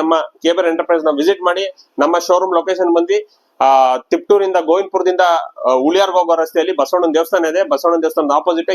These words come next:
ಕೆ ಬಿ ಆರ್ ಎಂಟರ್ಪ್ರೈಸಸ್ ಅಂತ ತಿಪ್ಟೂರಲ್ಲಿ ಗೋವಿಂದಪುರದಲ್ಲಿ ಲೊಕೇಟ್ ಆಗಿದೆ. For ಹೆಚ್ಚಿನ ಮಾಹಿತಿಗಾಗಿ ಕೆಳಗಡೆ ನಂಬರ್ಗೆ ಕಾಂಟ್ಯಾಕ್ಟ್ ಮಾಡಿ.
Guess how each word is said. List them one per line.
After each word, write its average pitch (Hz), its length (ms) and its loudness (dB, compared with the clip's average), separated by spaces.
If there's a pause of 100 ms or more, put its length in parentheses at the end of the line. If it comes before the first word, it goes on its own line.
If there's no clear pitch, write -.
ಕೆ 170 160 2
ಬಿ 175 100 0
ಆರ್ 160 120 -2
ಎಂಟರ್ಪ್ರೈಸಸ್ 156 520 -2
ಅಂತ 147 100 -2 (120)
ತಿಪ್ಟೂರಲ್ಲಿ 170 420 0 (100)
ಗೋವಿಂದಪುರದಲ್ಲಿ 165 480 -2
ಲೊಕೇಟ್ 151 240 -2
ಆಗಿದೆ. 151 220 -2 (440)
For 147 120 2 (300)
ಹೆಚ್ಚಿನ 185 260 0 (120)
ಮಾಹಿತಿಗಾಗಿ 170 440 -2
ಕೆಳಗಡೆ 156 320 0 (200)
ನಂಬರ್ಗೆ 147 380 -4
ಕಾಂಟ್ಯಾಕ್ಟ್ 160 360 -2
ಮಾಡಿ. 185 160 -2